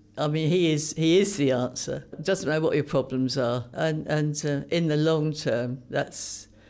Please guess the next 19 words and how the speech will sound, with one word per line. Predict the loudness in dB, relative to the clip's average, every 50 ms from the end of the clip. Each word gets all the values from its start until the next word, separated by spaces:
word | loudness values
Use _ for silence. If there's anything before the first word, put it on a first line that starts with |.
| -20 -20 -6 -4
that's | -2 -2 -2 -2 -2
the | 0 0 2
only | 2 2 0 0
thing | 0 0 0 0
that | 0 -2 -2
matters, | -2 0 0 -2 -2 -4 -4 -4 -4 -4 -6 -10 -14 -18 _ -20 -20 -20 -20 -20 -20 -20 -8
to | -6 -6 -6
keep | -4 -2 -2 -2 0 0
in | -2 -2 0
his | 0 0 -2 -2 -2 -2
will, | -2 0 0 0 -2 -4 -6 -10 -16 -20 _ _ -14 -10
because | -8 -8 -6 -4 -4 -4 -4 -4 -6 -10 -12 -14 -20 _ _
you | 0 0 2
know | 2 2 2 2
that | 2 2
that's | 0 0 -2 -2 -4 -4
best, | -2 -2 0 0 -2 -4 -6 -8 -8 -12 -16 -20 -16 -8
that's | -6 -4 -4 -2
safest. | -2 0 2 2 2 2 0 0 0 0 0 -2 -4 -6 -8